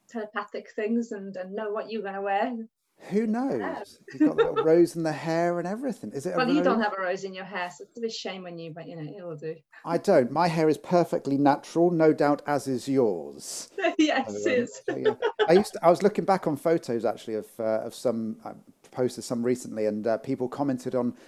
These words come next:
Speaker 2: just how dark my hair was. Um,
Speaker 1: Aw,
Speaker 2: yeah.
Speaker 1: that's cruel.
Speaker 2: I may have dyed it for a few years. You never know.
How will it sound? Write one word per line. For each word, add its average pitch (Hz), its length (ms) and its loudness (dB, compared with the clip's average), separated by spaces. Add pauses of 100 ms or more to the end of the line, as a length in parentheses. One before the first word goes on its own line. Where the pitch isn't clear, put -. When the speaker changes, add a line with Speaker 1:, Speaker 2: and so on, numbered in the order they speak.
(120)
Speaker 2:
just - 220 -8
how 175 160 -4
dark 156 440 -6
my 135 180 -4
hair 127 340 -6
was. 92 540 -10 (440)
Um, 156 360 -10
Speaker 1:
Aw, 175 720 -8
Speaker 2:
yeah. 185 60 -10
Speaker 1:
that's 220 340 -6
cruel. 175 680 -8
Speaker 2:
I 156 80 -2
may 170 220 0
have - 180 2
dyed 143 320 4
it 127 100 0
for 127 140 -4
a 117 40 -2
few 117 260 -6
years. 95 500 -4
You 113 60 -8
never 120 240 -4
know. 82 420 -6